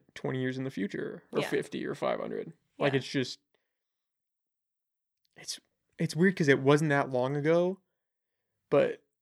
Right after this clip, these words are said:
Speaker 1: like, we haven't been like this.
Speaker 2: Mm-hmm. For very long at all.
Speaker 1: Yeah.
Speaker 2: No.
Speaker 1: Like, this is way different. Like, if you went back
Speaker 2: Well, they thought
Speaker 1: to the
Speaker 2: Y two K
Speaker 1: fifteen hundreds.
Speaker 2: two thousand was gonna shut everything down and, like, <laughs> not on a podcast.
Speaker 1: That was
Speaker 2: Like,
Speaker 1: twenty twelve.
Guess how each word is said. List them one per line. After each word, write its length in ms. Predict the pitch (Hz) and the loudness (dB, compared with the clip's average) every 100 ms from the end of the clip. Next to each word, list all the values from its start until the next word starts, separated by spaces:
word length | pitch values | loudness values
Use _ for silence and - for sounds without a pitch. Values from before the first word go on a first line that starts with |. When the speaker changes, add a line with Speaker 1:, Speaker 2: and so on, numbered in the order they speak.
| _ _ _ _ _ | _ _ _ _ _
Speaker 1:
like, 320 | 165 139 - - _ _ - 143 | -10 -10 -12 -20 _ _ -14 -4
we 300 | 135 185 185 | 2 4 8
haven't 340 | 160 143 151 | 6 6 0
been 220 | 151 147 | -2 0
like 220 | 127 120 127 | -2 -4 -8
this. 580 | 123 131 165 - - | 0 2 2 0 -6
Speaker 2:
Mm-hmm. 340 | 262 233 220 208 208 _ _ _ - | -6 -6 -6 -6 -12 _ _ _ -12
For 120 | 202 | -10
very 180 | 185 - | -8 -10
long 180 | - - | -12 -12
at 80 | |
all. 180 | - - | -12 -12
Speaker 1:
Yeah. 600 | 196 208 226 247 160 87 - | -6 -4 0 4 4 2 -6
Speaker 2:
No. 280 | 214 - - | -10 -12 0
Speaker 1:
Like, 180 | 156 147 | 4 4
this 160 | 151 233 | 6 4
is 120 | 165 127 127 139 - - | 2 -4 -12 -16 -20 -10
way 360 | 147 143 160 165 | 0 6 6 6
different. 520 | 135 156 156 135 - | 2 0 2 -4 -2
Like, 200 | 165 147 | -6 -4
if 160 | - - | -4 -4
you 80 | 208 | -2
went 180 | 180 | 0
back 320 | 139 147 151 - | 4 4 4 0
Speaker 2:
Well, 200 | 269 294 | 0 2
they 100 | 302 | 2
thought 120 | 392 | 2
Speaker 1:
to 60 | 285 | 4
the 20 | |
Speaker 2:
Y 100 | 254 | 4
two 140 | 294 | 4
K 40 | 302 | 0
Speaker 1:
fifteen 200 | 285 285 | 2 2
hundreds. 240 | 302 262 | 2 2
Speaker 2:
two 40 | 123 | 2
thousand 240 | 254 254 | 0 -2
was 120 | 220 226 | -6 -4
gonna 200 | 214 214 | -4 -4
shut 200 | 247 226 | -6 -8
everything 360 | 208 233 220 | -6 -6 -4
down 260 | 208 220 202 | -2 -2 -2
and, 100 | 202 | -6
like, 220 | 208 - | -8 -4
<laughs> 0 | |
not 340 | 285 277 269 254 | -2 0 0 -2
on 80 | 247 | -4
a 40 | |
podcast. 200 | - 247 | -4 4
Speaker 1:
That 240 | 151 147 - | 8 8 6
was 120 | - | -2
Speaker 2:
Like, 100 | - | -8
Speaker 1:
twenty 220 | - 196 208 | 6 8 10
twelve. 420 | 240 262 151 127 | 12 12 12 10